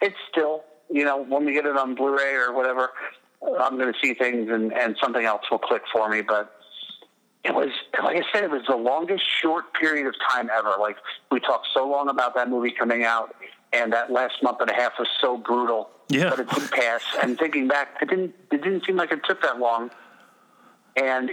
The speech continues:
Speaker 1: here we are on basically the eve of it coming out on a Blu-ray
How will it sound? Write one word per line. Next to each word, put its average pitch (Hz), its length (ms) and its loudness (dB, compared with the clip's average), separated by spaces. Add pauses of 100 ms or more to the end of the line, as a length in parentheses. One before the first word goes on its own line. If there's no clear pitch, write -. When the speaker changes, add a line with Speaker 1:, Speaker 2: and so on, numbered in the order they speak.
Speaker 1:
here 147 140 2
we 143 140 0
are 139 540 0 (640)
on 120 320 0 (220)
basically 131 460 0
the 123 60 0
eve 131 480 0
of 135 260 -2 (400)
it 123 140 0
coming 131 260 0
out 131 140 2
on 127 120 0
a 123 60 0
Blu-ray 117 540 0